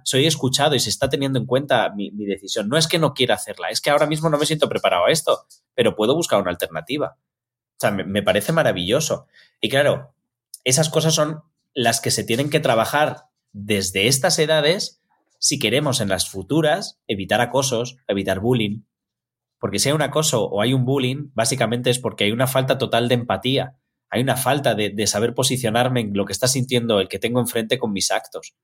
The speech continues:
Y si yo te enseño desde bien chiquitito que, eh, reírte de, de una persona o que todos lo estéis pasando bien y que haya una persona que esté triste,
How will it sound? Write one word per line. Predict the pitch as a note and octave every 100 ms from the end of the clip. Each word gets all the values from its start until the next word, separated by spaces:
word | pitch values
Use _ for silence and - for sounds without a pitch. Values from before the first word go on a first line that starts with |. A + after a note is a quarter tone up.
| _ _ _ _ _
Y | A#2
si | G2+
yo | G2 C3+
te | D#3+
enseño | - D3+ B2+
desde | F#2+ F2+
bien | F#2+ C3 C#3+
chiquitito | C#3 C3 G#2 D3 B2 D#2+ - _ _ _ _
que, | A2 G2+ F2+
eh, | G2 F#2+ F#2 - - G2+
reírte | F#2 F#2+ G2+ D#3 D3+ D3
de, | B2+ A#2+ A#2
de | G#2+ A2+
una | C3 C3
persona | G#2 - C#3 A#2+ G2+
o | G#2 G2
que | G2 F#2+ - _ _ _ -
todos | C3
lo | C#3+
estéis | C3+ B2+
pasando | B2 - A2 G#2+
bien | A#2 B2+ G2 -
y | -
que | G#2+
haya | B2
una | C3+ C3
persona | - C3+ A2+ G2+
que | F#2+
esté | - A#3
triste, | C3 B2+ - G#3